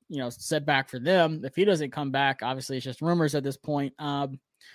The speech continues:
but I think the Spencer Rattler was the biggest one, just not because of his name, but for me, like, I just didn't see South Carolina coming. Like, I,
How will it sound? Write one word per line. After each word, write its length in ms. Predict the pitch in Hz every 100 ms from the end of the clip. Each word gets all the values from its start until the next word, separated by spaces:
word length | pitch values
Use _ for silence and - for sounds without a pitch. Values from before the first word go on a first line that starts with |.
| - _
but 80 | 180
I 60 | 190
think 220 | 240 202
the 60 | 156
Spencer 300 | 208 185 165
Rattler 260 | 156 151
was 200 | 139 143
the 60 | 139
biggest 300 | 147 143 -
one, 220 | 156 165
just 220 | 196 214 _
not 180 | 202 240
because 180 | 254 226
of 80 | 165
his 140 | 131
name, 360 | 147 160 156 139
but 140 | 135
for 100 | -
me, 180 | 165 214
like, 140 | 185 117
I 100 | 160
just 180 | 160 147
didn't 200 | 156 143
see 240 | - 143
South 340 | - 135 131
Carolina 280 | - 123 110
coming. 360 | - 151 117 143 _ _ _
Like, 180 | 131 120
I, 200 | 143